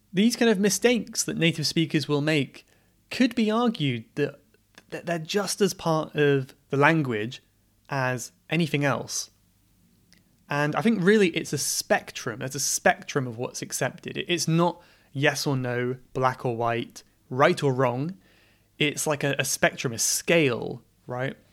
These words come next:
S-, and some things were once unacceptable and have now become accepted.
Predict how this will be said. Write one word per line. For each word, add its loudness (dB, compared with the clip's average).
S-, -10
and -2
some 2
things 0
were 4
once 0
unacceptable -4
and -2
have -2
now 2
become -2
accepted. -6